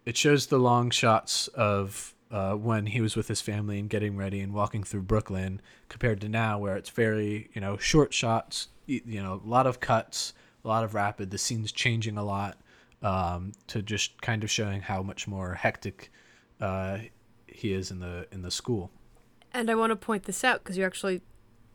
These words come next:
Speaker 2: sort of segued into this for me perfectly. Uh, w-, some of my favorite things that they did is to sort of add to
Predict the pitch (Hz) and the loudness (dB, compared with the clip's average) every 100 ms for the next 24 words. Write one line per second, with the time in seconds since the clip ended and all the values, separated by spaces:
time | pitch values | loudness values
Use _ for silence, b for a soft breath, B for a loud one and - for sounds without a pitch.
0 | - - - - - 208 190 - 208 180 | -20 -12 -2 0 4 2 2 0 0 2
1 | 190 185 - - - 226 214 190 185 - | 0 0 -2 -8 -4 -2 0 -2 -2 -6
2 | - - 185 170 214 262 185 185 170 175 | -12 -8 -6 0 2 2 0 -4 -2 -2
3 | 180 B B - 208 196 185 175 - - | -4 B B -2 4 6 6 4 2 -6
4 | 196 208 - - 240 220 214 202 190 196 | -6 -4 -6 0 2 2 2 2 2 0
5 | - 196 190 180 175 226 220 185 - - | -2 -6 -4 -4 -2 0 0 -2 -6 -10
6 | _ _ - 208 190 180 220 202 190 185 | _ _ 0 2 2 2 2 2 2 0
7 | 175 - 202 196 196 185 185 - - - | -2 -2 0 2 2 0 -6 -14 -12 -8
8 | 208 190 185 175 170 | -2 0 0 -2 -6